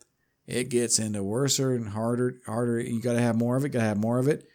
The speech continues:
And sometimes it also leads into harder drugs. And the harder drugs, a lot of them, like cocaine, can kill you. Crack can kill you with one use.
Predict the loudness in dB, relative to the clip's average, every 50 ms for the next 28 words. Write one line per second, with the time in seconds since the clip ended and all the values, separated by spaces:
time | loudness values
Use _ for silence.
0 | _ _ _ -10 -4 0 0 0 0 2 0 0 2 2 2 2 2 2 2 2
1 | 2 0 0 0 0 0 0 0 0 0 0 0 0 -2 0 0 0 2 2 2
2 | 0 -2 -6 -6 -6 -10 -14 _ _ _ _ _ _ _ -14 -8 -6 -4 -4 -4
3 | -6 -8 -10 _ _ _ _ -10 -4 2 4 6 6 6 6 6 6 6 6 4
4 | 0 -4 -10 _ _ _ _ _ _ _ _ _ _ -6 0 2 4 6 6 4
5 | 4 2 0 -2 -2 -4 -4 -2 0 0 2 2 0 -2 -4 _ _ -4 -4 -4
6 | -2 0 2 2 2 2 0 -4 -2 0 2 2 2 2 0 -4 -12 _ _ -6
7 | -4 -4 0 2 4 4 6 6 6 6 4 4 2 0 -2 0 0 0 0 -2
8 | -4 -8 -12 -10 -6 -4 -2 -2 -2 -4 -8 -10